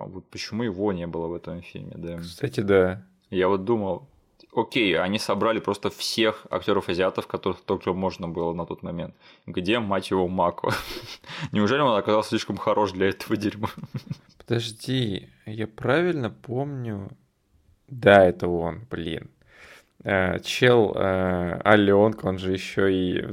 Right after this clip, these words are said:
Speaker 2: «Двойном драконе» снимался.
Speaker 1: Да, да, то есть он, э, один из, э, помощников Кого Шука, <laughs>
Speaker 2: Да?
Speaker 1: который в конце фильма уходит с табличкой куда-то со своим дружбаном, да.
Speaker 2: Но ты правильно говорил
Speaker 1: <laughs>
Speaker 2: слово «азиаты».
Speaker 1: Да, да.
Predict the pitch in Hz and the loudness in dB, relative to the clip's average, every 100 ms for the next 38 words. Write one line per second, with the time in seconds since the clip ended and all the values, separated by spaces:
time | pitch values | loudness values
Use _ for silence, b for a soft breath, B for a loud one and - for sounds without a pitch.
0 | 101 98 95 95 95 98 104 101 104 - | -2 2 2 2 0 0 0 0 -2 -8
1 | 87 - - - 90 117 143 127 120 101 | -10 -8 -10 -8 -2 0 2 2 2 2
2 | 98 98 110 110 98 95 87 - 98 113 | 0 0 0 0 0 -2 -2 -2 -2 -2
3 | 113 98 95 - 98 92 101 98 113 - | -2 -4 -6 -4 -2 0 0 0 0 -2
4 | 101 104 - 117 98 92 - 131 - - | -6 -8 -4 -4 -2 -2 -2 -6 -6 -6
5 | - - - - 131 160 B 131 - 110 | -6 -6 -10 -6 -4 -4 B -6 -4 0
6 | 123 120 - 110 113 117 127 120 95 - | 2 2 2 0 0 0 2 2 0 0
7 | 104 - - 98 107 - 95 - 104 92 | -2 -2 -4 -2 -4 -6 -6 -4 0 0
8 | - 92 90 95 90 92 90 92 98 95 | 0 -8 -6 -4 -4 -6 -8 -2 -2 -2
9 | 87 85 87 90 90 135 147 180 180 196 | -4 -4 -4 -4 -2 -2 0 4 8 8
10 | 165 127 110 107 107 123 143 - 113 113 | 8 4 4 6 6 6 2 -2 0 4
11 | 113 - - 104 92 98 95 95 - - | 4 4 4 4 6 8 8 8 0 -12
12 | 120 - 98 120 92 85 95 92 | -12 -6 0 0 0 -4 -4 -2